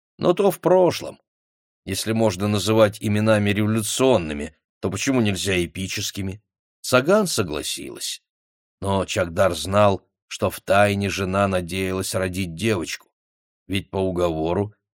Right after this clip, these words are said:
третий мальчик должен быть передан на воспитание Очиру,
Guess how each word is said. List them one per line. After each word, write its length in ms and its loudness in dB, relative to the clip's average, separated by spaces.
третий 480 0
мальчик 520 0
должен 520 0
быть 260 -4
передан 500 0
на 100 2
воспитание 760 2
Очиру, 680 -4